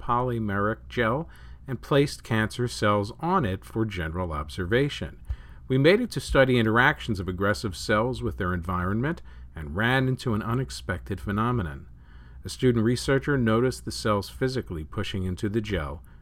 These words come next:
which she found to be a distraction from what we, she was trying to observe.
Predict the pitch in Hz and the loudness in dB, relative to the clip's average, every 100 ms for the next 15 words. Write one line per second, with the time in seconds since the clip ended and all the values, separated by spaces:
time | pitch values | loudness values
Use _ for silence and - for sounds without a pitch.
0 | - 95 98 - - 123 - 98 87 87 | -12 -6 -4 -4 -4 -4 -2 -2 -2 -4
1 | 90 87 80 78 - - 143 175 - 190 | -4 -4 -4 -8 -8 -4 -2 -2 -6 -6
2 | 175 185 123 78 - 92 92 - 104 90 | -6 -4 -6 -6 -8 -10 -10 -8 -6 -6
3 | 107 - 76 71 78 95 98 - 143 151 | -8 -8 -8 -8 -6 -4 -2 0 0 0
4 | 78 | -4